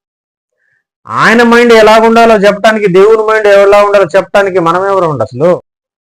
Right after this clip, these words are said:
దేవుడు కాలానుగుణంగా వ్యక్తుల ప్రవర్తనను బట్టి తన ఐడియాలజీ మార్చుకుంటాడు, తన వ్యూహం,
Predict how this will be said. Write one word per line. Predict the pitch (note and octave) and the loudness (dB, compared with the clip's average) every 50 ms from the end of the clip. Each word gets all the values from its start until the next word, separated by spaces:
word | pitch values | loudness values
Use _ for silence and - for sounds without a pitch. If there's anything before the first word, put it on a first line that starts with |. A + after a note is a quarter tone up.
| _ _ _ _ _ _ _ _ _ _ B2 | _ _ _ _ _ _ _ _ _ _ -12
దేవుడు | A#2 F3 F#3+ A#3 C4+ C4+ B3+ A3 A3+ A#3 | -4 0 0 2 2 2 2 2 2 2
కాలానుగుణంగా | A#3 - F#3+ F#3+ G3+ A3+ A#3 A#3 A#3 A#3 G3+ G3+ G3+ G3 F3+ E3+ D3+ D#3+ F3+ G3 | 2 0 0 2 2 2 2 2 0 0 0 0 0 0 -2 0 0 2 2 2
వ్యక్తుల | F#3 D3 E3 - - _ B3+ A#3 A3 | 2 0 -2 -2 -2 _ 0 0 0
ప్రవర్తనను | F3+ F3+ E3+ F3 G3+ G3+ G#3 - G#3 G3+ G3 F#3+ F3 | 0 0 0 2 0 0 0 -2 -2 -2 0 -2 0
బట్టి | D3+ - - C#3+ - F#3+ A3 | 0 0 -2 0 -2 -4 -4
తన | A3+ A3+ G#3+ G3 G3 F#3 - - | -2 0 -2 0 0 -2 -2 0
ఐడియాలజీ | C#3 E3+ G3+ G#3 G#3+ G#3 G3 F#3 F3 E3+ D3+ E3 F#3 | -2 0 0 0 0 2 2 2 0 0 -2 -2 -4
మార్చుకుంటాడు, | D#3+ D3+ D#3+ G3 F#3 - A3 - G3+ F#3+ E3 - D#3+ D3+ D3 C#3 A#2+ A2+ - | -2 -2 -2 -2 -4 -8 -10 -10 -8 -8 -4 -4 -2 -2 -2 -4 -4 -4 -4
తన | E3+ F3 D3+ | -4 -4 -4
వ్యూహం, | C3 A#2 C3+ E3+ A3+ A#3 G3 F#3+ G3+ F#3 D#3 A2+ G#2+ | -4 -4 -4 -2 -2 0 0 0 -2 -4 -4 -8 -10